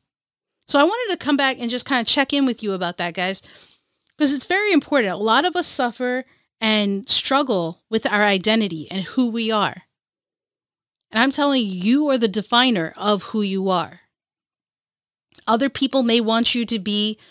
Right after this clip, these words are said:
something that you are not. If you are, if you define yourself not that way, then you are not that way. And it's, it's, it's tough to hear that. It's tough to say that, uh, for some people, but it's true.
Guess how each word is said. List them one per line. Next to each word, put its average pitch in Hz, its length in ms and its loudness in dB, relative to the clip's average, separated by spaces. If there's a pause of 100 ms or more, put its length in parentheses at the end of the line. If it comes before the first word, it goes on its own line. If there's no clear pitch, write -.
(160)
something 220 420 2
that 202 160 -2
you 208 160 -4
are 190 140 -2
not. 190 280 -4 (1300)
If 208 200 -2
you 294 160 2
are, 262 120 2 (140)
if - 220 -4
you 285 240 0
define 269 360 0
yourself 226 400 2
not 208 320 0
that 220 180 2
way, 240 180 2
then 190 160 -4
you 214 180 -4
are 196 100 -2
not 190 220 -4
that 180 200 -4
way. 175 320 -8 (1000)
And 262 200 2
it's, 294 280 2
it's, 285 340 -2
it's - 220 -2
tough 294 240 0
to 254 80 -2
hear 247 240 -2
that. 262 200 2
It's - 140 -2
tough 233 220 -2
to 202 80 -8
say 233 300 -2
that, 269 320 0 (440)
uh, 220 220 2
for 233 160 -6
some 240 200 0
people, 285 420 -8 (300)
but 233 280 2 (300)
it's - 220 -2
true. - 540 -2